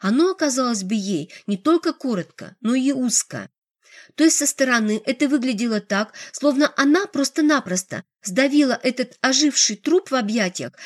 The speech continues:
отчаянно вереща: «Серый папа, дорогой, папочка, приветик!» Откуда, из каких бездн подсознания выпал этот образ? Тина и сама опешила на миг.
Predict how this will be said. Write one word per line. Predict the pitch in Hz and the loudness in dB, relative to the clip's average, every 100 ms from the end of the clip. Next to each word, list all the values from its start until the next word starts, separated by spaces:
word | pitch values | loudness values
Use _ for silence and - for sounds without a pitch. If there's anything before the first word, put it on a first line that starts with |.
| - | -8
отчаянно | 208 208 254 294 294 | -4 -2 2 2 2
вереща: | 277 277 262 - 214 135 - - - - | 0 -2 -2 -2 -2 -4 -12 -20 -20 -16
«Серый | - - 330 370 359 | -6 4 4 6 4
папа, | - 339 262 - 135 - | 4 2 2 -2 -8 -8
дорогой, | - 277 320 311 254 294 - - _ _ | 0 4 4 2 2 0 0 -8 _ _
папочка, | - 320 214 190 - - 104 - _ | 2 2 2 -2 -4 -6 -14 -18 _
приветик!» | 285 311 294 247 - 110 _ _ _ _ _ _ _ | 2 4 4 2 -4 -12 _ _ _ _ _ _ _
Откуда, | 202 226 - 302 185 170 - | -4 -4 -4 -4 -2 -4 -2
из | 226 | -2
каких | - 262 311 247 | 0 0 0 0
бездн | 208 269 220 185 | 0 -2 -2 -4
подсознания | 196 - 202 196 202 302 330 262 143 175 - - | -6 -4 -4 -2 0 2 2 2 -4 -10 -14 -2
выпал | 226 247 302 - | 0 2 0 -2
этот | 233 269 262 - | -4 -4 -6 -4
образ? | 233 170 - - - _ _ _ _ _ | -4 -4 -6 -6 -8 _ _ _ _ _
Тина | 277 311 339 | 2 4 4
и | |
сама | 311 349 339 302 | 4 4 4 2
опешила | - 214 - 196 | 0 -2 0 -2
на | 185 185 | -2 -2
миг. | 175 | -4